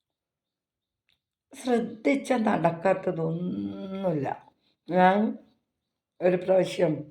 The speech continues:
അഡ്മിറ്റായി ഹോസ്പിറ്റലിൽ. അപ്പം എല്ലാവരും അങ്ങോട്ടും ഇങ്ങോട്ടും ഇങ്ങനെ ഓടുന്നു, വേറെ എന്തോ കേസിന്. ആ, ഞാൻ അവിടെ കിടക്കുന്നുണ്ട്.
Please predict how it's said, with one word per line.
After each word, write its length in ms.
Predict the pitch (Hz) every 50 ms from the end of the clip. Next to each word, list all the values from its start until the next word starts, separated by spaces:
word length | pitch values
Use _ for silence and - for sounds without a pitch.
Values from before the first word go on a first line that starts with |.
| - _ _ _ _ _ _ _ _ _ _ _ _ _ _ _ _ _ _ _ _ _ _ _ _ _ _ _ _ -
അഡ്മിറ്റായി 600 | 170 170 165 165 - - 190 - - 165 147 143
ഹോസ്പിറ്റലിൽ. 720 | 143 - 160 139 139 - - - 170 160 - 165 151 147 147 147 - - _ _ _ _ _ _ _ _ _ _ _ _ _ _ _ _ _ _ _ _ _ _ _ _ _ _ _ _ _ _ _ _ _ _ _ _ _ _ _ _ _ _ _ _ _ _ _ - - _ _ _ _ _ _ _ _ _ _ _ _ _ _ _ _
അപ്പം 260 | - - - 277 294 294 - - - _ _ _ _ _ _ -
എല്ലാവരും 680 | - 190 - - - - 277 269 302 320 311 311 330 302
അങ്ങോട്ടും 340 | 240 220 233 269 277 277 277
ഇങ്ങോട്ടും 240 | 240 254 269 269 277
ഇങ്ങനെ 220 | 262 277 277 294 269 214 185
ഓടുന്നു, 500 | 175 - 190 220 233 254 240 233 240 247 254 254 - _ -
വേറെ 260 | 226 247 262 277 311
എന്തോ 200 | 320 294 - - 320
കേസിന്. 420 | 311 262 202 - - 160 147 - - - - _ _ _ _ _ _ _ _ _ _ _ _ _ -
ആ, 100 | - - 233 - - 220
ഞാൻ 120 | 214 220 226
അവിടെ 200 | 233 226 220 214
കിടക്കുന്നുണ്ട്. 540 | 202 202 175 160 165 160 156 151 151 151